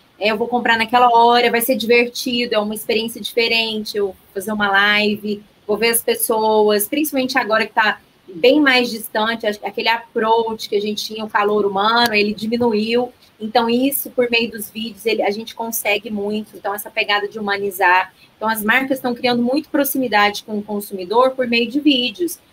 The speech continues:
Por isso que a gente, é bom a gente ativar não só a live pra vender, gente, mas a gente tem que preparar o cliente pra ele nos amar mesmo. Você pode fazer, é, stories.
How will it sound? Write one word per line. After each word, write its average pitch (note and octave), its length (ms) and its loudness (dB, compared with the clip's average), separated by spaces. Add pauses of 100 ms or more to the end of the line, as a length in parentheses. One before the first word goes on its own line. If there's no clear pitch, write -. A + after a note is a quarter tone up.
(160)
Por C4 100 -2
isso D#4 200 4
que E4+ 80 2
a E4 40 6
gente, D#4 200 4
é C4+ 60 4
bom C4 140 4
a C#4 80 4
gente C#4 220 2
ativar A#3 460 2
não B3 160 0
só E4 180 0
a E4+ 60 2
live A#3 340 4
pra A3 180 -4
vender, G3+ 420 0
gente, G#3+ 280 -6
mas G#3 160 -6
a G#3 40 -4
gente A#3 180 -6
tem A#3+ 140 -4
que A#3+ 60 -12
preparar A#3+ 580 2
o C4 60 2
cliente A#3 480 0
pra A3+ 120 -2
ele A3 140 -2
nos A3+ 180 -2
amar A#3+ 540 4 (460)
mesmo. A3 420 2
Você F3+ 220 -6
pode G#3 260 -6
fazer, G3 520 -2 (320)
é, F#3 520 4 (160)
stories. G#3+ 920 4